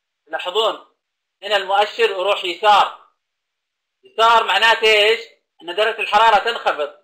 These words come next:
تلاحظون سالب ثلاثة، سالب أربعة، سالب خمسة، سالب ستة، سالب سبعة. واضح يا قتيبة؟ واضح؟ طيب،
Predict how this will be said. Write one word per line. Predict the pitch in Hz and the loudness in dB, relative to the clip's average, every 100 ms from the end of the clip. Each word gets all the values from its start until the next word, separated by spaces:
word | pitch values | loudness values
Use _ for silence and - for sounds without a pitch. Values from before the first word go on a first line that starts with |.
| _ | _
تلاحظون | 190 180 214 233 - | -6 -6 -4 -6 0
سالب | 202 196 | 0 0
ثلاثة، | 208 220 208 190 | 0 2 2 0
سالب | 190 190 202 | -2 0 2
أربعة، | 208 190 165 | 0 0 -6
سالب | 180 175 - | -4 -8 -4
خمسة، | 208 202 170 165 | -4 -4 -12 -6
سالب | 170 175 | -6 -6
ستة، | 208 - 180 - | -14 -12 -12 -4
سالب | 165 170 - | -4 -4 -6
سبعة. | 208 196 151 - _ _ _ _ _ _ _ _ _ 147 | -4 0 0 -2 _ _ _ _ _ _ _ _ _ 0
واضح | 190 202 190 | 2 2 0
يا | 196 | -2
قتيبة؟ | 196 202 214 208 240 254 - _ _ _ _ _ _ _ _ _ _ _ _ _ _ _ _ 139 | -6 -2 -2 2 2 0 -6 _ _ _ _ _ _ _ _ _ _ _ _ _ _ _ _ 0
واضح؟ | 170 190 233 247 - _ _ _ _ _ _ _ _ _ _ _ _ _ _ _ _ _ _ _ _ _ _ _ _ _ _ _ _ _ _ _ _ _ _ _ _ _ _ _ _ _ _ _ _ _ _ _ | 0 2 0 -2 -10 _ _ _ _ _ _ _ _ _ _ _ _ _ _ _ _ _ _ _ _ _ _ _ _ _ _ _ _ _ _ _ _ _ _ _ _ _ _ _ _ _ _ _ _ _ _ _
طيب، | 254 240 151 - _ | 0 0 0 -8 _